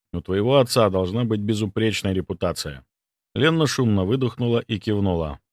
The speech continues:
"Ты прав. И как я сама не сообразила. Идея подписать письмо нашим именем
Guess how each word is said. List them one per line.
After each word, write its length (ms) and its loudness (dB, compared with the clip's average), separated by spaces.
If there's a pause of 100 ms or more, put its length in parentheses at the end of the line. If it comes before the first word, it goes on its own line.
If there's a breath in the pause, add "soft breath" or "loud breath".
(360)
"Ты 120 6
прав. 680 4 (260)
И 160 -6 (160)
как 260 4
я 200 6
сама 380 4
не 100 6
сообразила. 760 4 (320)
Идея 420 6 (100)
подписать 480 2 (160)
письмо 320 2
нашим 380 2
именем 420 4